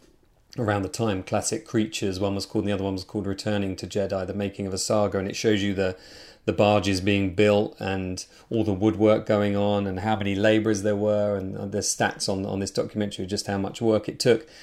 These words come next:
And then it's on film for, like, eight minutes or something. And I think George Lucas actually says in this documentary that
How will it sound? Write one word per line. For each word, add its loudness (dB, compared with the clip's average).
And 6
then 8
it's 2
on 6
film 0
for, -2
like, 0
eight 2
minutes 0
or -2
something. -4
And 4
I 6
think 2
George 4
Lucas 2
actually 2
says 6
in 0
this -2
documentary -2
that 0